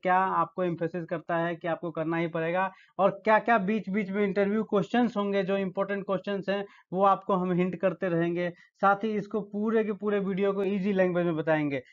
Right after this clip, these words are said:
इस वीडियो में आप कहीं मिस नहीं कीजिएगा, क्योंकि बीच-बीच में हमने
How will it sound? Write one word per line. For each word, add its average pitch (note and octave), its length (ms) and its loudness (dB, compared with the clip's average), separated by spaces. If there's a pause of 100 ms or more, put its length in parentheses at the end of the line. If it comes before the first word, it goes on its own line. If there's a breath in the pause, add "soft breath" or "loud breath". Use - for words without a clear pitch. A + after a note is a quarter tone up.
(120 soft breath)
इस F#3+ 100 0
वीडियो G#3+ 300 2
में G#3+ 100 0
आप G3+ 200 4
कहीं G3+ 240 4
मिस G#3+ 300 0
नहीं G#3+ 180 -2
कीजिएगा, G3 460 0
क्योंकि G3 640 0 (200 loud breath)
बीच-बीच G#3 600 2
में G#3+ 160 -4
हमने G3 480 0